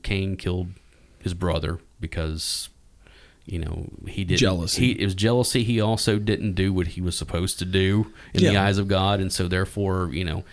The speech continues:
Speaker 1: Abel was, had more favor with God, you know, that kind of stuff. So he kills him out of jealousy.
Speaker 2: Yeah.
Speaker 1: And then, you know, that kind of stuff. So, but they say in the next verse, the next few verses or something like that, that he went to another city and, and,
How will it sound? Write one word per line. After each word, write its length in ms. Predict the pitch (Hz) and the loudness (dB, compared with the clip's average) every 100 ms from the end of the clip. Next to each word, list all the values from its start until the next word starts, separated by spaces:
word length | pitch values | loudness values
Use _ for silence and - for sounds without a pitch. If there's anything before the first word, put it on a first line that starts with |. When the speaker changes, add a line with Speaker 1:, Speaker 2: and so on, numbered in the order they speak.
| - - | -18 -6
Speaker 1:
Abel 360 | 82 90 90 87 | -2 0 0 0
was, 320 | 82 80 - - - | -2 -4 -6 -12 -12
had 240 | - 90 87 | -4 -2 -2
more 140 | 90 | -2
favor 400 | 85 87 85 90 | 0 0 0 0
with 160 | 92 90 | -2 -2
God, 340 | 90 90 90 | -2 0 -2
you 60 | 92 | -2
know, 60 | 87 | -4
that 60 | 82 | -4
kind 120 | 76 | -4
of 60 | |
stuff. 200 | - 87 | -4 -4
So 100 | - | -4
he 100 | 80 | -8
kills 280 | 85 82 85 | -6 -4 -2
him 80 | 85 | -2
out 80 | 82 | -2
of 80 | 87 | -4
jealousy. 460 | 80 78 - 78 - - | -4 -4 -4 -6 -8 -6
Speaker 2:
Yeah. 160 | 82 - - | -4 -6 -8
Speaker 1:
And 140 | 78 | -6
then, 260 | 80 76 82 - - | -4 -6 -8 -12 -10
you 100 | 82 | -6
know, 120 | 80 | -4
that 80 | 76 | -4
kind 120 | - | -4
of 60 | 82 | -2
stuff. 240 | - 73 - - - - | 0 -2 -4 -20 -20 -6
So, 380 | - 98 92 95 - - _ _ _ _ _ _ _ _ _ - | 0 2 2 0 -8 -20 _ _ _ _ _ _ _ _ _ -2
but 100 | 117 | 2
they 160 | 117 107 | 4 2
say 840 | - - 156 262 262 85 85 143 - - _ _ - - - | 0 2 2 4 4 4 2 -2 -6 -20 _ _ -20 -20 -6
in 440 | 87 85 87 82 | -4 -2 -4 -4
the 80 | 80 | -4
next 280 | 85 82 - | -4 -4 -6
verse, 380 | 85 - 80 - | -4 -4 -4 -4
the 80 | |
next 220 | 73 - - | -6 -6 -6
few 180 | 87 | -6
verses 360 | 80 80 - 85 | -4 -4 -4 -4
or 60 | 80 | -4
something 300 | 85 80 80 | -4 -2 -2
like 200 | 90 - | -4 -2
that, 240 | 104 127 | -2 0
that 100 | - | -2
he 100 | 123 | -2
went 220 | 180 190 - | 0 0 0
to 140 | 160 | -2
another 300 | 147 143 143 | 0 0 -2
city 480 | 135 - 147 107 104 | -2 -2 -2 -2 -2
and, 180 | 95 90 | -2 -2
and, 460 | 95 95 92 90 | -2 -2 -2 -6